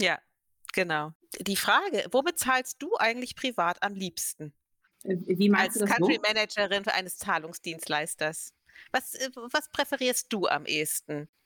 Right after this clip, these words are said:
Speaker 2: Ich bin totaler Kartenzahler.
Speaker 1: Nach wie vor?
Speaker 2: Ja, bin ich.
Speaker 1: Mhm.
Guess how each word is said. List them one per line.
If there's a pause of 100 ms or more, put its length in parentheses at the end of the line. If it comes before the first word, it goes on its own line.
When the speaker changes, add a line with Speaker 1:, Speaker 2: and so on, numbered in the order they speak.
Speaker 2:
Ich
bin
totaler
Kartenzahler. (920)
Speaker 1:
Nach
wie
vor? (300)
Speaker 2:
Ja, (640)
bin
ich.
Speaker 1:
Mhm.